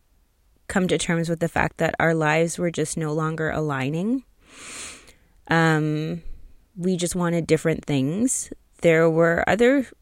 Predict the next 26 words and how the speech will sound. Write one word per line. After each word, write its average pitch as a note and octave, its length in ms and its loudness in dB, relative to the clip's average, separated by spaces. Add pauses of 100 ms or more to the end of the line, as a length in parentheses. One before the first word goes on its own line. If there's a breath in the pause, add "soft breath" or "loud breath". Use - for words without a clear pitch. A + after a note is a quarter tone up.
(180)
issues, D#3 600 2
but, C#3 320 2 (720)
um, D#3+ 520 0
that A2 220 4
was G3+ 260 2
re-, E3+ 320 -6
like, G3+ 260 2
other B3+ 180 6
issues, G3 880 -2 (520)
but - 200 6 (1500)
that - 280 4
being E3+ 220 0
the, E3+ 100 -2
really D3+ 280 2
the D3+ 120 0
central C#3+ 460 -2
thing. C#3+ 440 -2 (1500 loud breath)
And G3+ 500 4
so G#3+ 300 8
here A3 280 8
we B3 160 6
are. A3 500 4
Um, D#3+ 480 4
so - 200 6
this G3+ 180 6
happened F#3+ 840 6